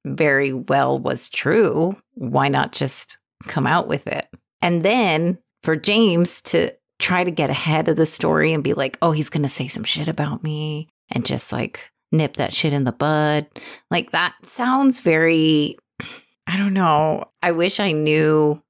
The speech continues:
what really happened. Maybe they even got into some kind of an argument or something.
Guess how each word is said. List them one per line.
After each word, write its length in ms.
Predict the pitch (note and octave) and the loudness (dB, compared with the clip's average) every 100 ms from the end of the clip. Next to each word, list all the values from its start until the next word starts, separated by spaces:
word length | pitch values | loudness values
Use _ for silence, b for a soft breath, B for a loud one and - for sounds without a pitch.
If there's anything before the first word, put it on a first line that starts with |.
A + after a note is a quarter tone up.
| _ | _
what 300 | - E3 - - | -2 2 2 0
really 420 | D#3 D#3 D3+ D3 | 2 4 4 2
happened. 840 | C#3+ - D3 - - G1+ G1+ - - | 0 -2 -4 -4 -10 -12 -14 -14 -4
Maybe 300 | D#3 E3 A3 | 0 2 2
they 180 | C4 B3 | 4 4
even 220 | A#3 A#3 | 4 4
got 300 | G3+ G#3+ - | 4 0 -2
into 480 | F#3 F#3 - F#3 F3+ | 0 0 2 2 2
some 240 | - G3 | 0 -2
kind 320 | G3 - D#3+ F3+ | -2 -2 -2 0
of 320 | F3 - - _ | -2 -6 -18 _
an 120 | D#3 - | -2 2
argument 680 | D3 G3 F#3 B2 B2+ C#3+ - | 0 2 2 2 0 0 -2
or 80 | C#3 | -4
something. 680 | - B2+ - D3+ B2+ A#2+ | -2 -4 -4 -4 -4 -4